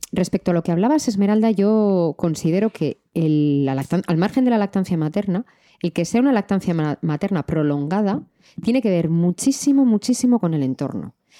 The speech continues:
y muchísimo con la actitud de la madre. Porque cuando tú te has puesto el chubasquero tantas veces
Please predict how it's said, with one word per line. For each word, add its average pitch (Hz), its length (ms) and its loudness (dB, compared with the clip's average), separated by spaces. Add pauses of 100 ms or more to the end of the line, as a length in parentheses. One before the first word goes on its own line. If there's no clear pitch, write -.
(160)
y 220 120 2
muchísimo 269 580 2
con 190 160 2
la 170 60 2
actitud 202 360 0
de 202 100 2
la 175 100 0
madre. 160 360 0 (640)
Porque 196 180 0
cuando 196 220 2
tú 254 80 2
te 320 100 0
has 294 100 0
puesto 269 260 0
el 233 60 0
chubasquero 208 580 0
tantas 190 340 0
veces 165 540 -2